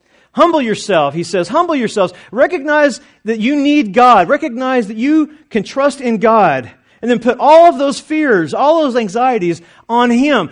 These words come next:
Trust him for these things. Because he cares for you. What a privilege. You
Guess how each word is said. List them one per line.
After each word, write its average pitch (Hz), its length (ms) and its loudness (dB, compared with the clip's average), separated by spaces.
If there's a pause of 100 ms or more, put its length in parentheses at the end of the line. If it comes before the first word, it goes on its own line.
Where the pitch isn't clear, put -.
(180)
Trust - 340 -2
him 226 600 -4
for - 200 -10
these 156 240 -10
things. 120 640 -12 (640)
Because 226 300 -4
he 247 80 -6
cares 294 500 -4
for - 180 -14
you. 302 600 -4 (240)
What 330 360 -4
a 277 120 -4
privilege. 302 1120 -4 (420)
You 302 420 -2